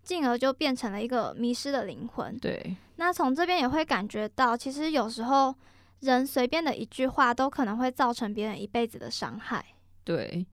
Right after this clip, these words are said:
Speaker 1: 那在故事当中也有提到一个蛮特别的地方，就叫做忘我区。那简单来说，忘我区就是一个介于实体跟灵体之间的空间。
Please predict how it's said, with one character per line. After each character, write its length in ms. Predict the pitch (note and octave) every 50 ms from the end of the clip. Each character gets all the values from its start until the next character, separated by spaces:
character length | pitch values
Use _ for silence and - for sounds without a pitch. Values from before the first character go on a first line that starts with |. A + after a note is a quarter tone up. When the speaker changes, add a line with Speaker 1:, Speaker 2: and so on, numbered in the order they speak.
| _ _ _ _ -
Speaker 1:
那 120 | D4 D4+
在 180 | E4 E4 D#4+ D#4+
故 160 | - F4+ F4
事 160 | E4+ - D#4+
当 240 | D4+ D4 C4+ C4+ C#4
中 160 | C4+ C4 C4
也 80 | C4 B3+
有 140 | A#3+ G#3+ G#3
提 160 | - A3 G#3
到 180 | A3 A3 A3
一 60 | A3+ A3+
个 220 | - A3+ A3 G#3+
蛮 260 | G#3+ G#3+ G#3+ A3 A#3
特 180 | - D#4 D#4 C4
别 160 | C4 - G#3+
的 80 | G3+ G3+
地 200 | G3+ B3 A#3+ A#3
方， 260 | - A3+ G#3+ A3 A3+
就 100 | A#3+ A#3
叫 220 | A#3 - A#3 A3
做 260 | G#3+ - A#3+ A3 G#3+ G#3+
忘 220 | B3 B3+ B3 A3
我 200 | G3+ G3+ - - -
区。 360 | - - - A3+ G#3+ A3+ B3 - - - - - - _ -
那 240 | - D4+ D#4 D#4 D#4+
简 180 | - C#4+ B3 A#3
单 180 | C4+ D#4 F4
来 160 | F4+ D4+ C4+
说， 400 | C#4 - - D4+ C#4+ C#4+ C#4+ D4+ - - - -
忘 200 | - E4 D#4 C4+
我 160 | B3 A3+ G#3+ G#3
区 220 | - - C4 B3
就 100 | B3 C4
是 160 | C4+ - C#4
一 80 | C4+ C4+
个 240 | B3+ B3 A3+ A3 A3
介 320 | - - D4 C4+ B3 A3+
于 200 | A3+ A3 G#3+ A3
实 280 | A#3 - - - A#3 B3+
体 220 | - D#4+ C#4 A#3
跟 300 | G3+ A#3+ A#3 A#3+ B3 A#3+
灵 120 | A3+ A3+
体 160 | A#3+ - B3+ G3
之 200 | - - G#3 G3+
间 120 | A#3 A#3
的 80 | A3 G#3+
空 320 | - - A#3 G#3+ A3 A3
间。 300 | - A#3+ A3+ A3+ A#3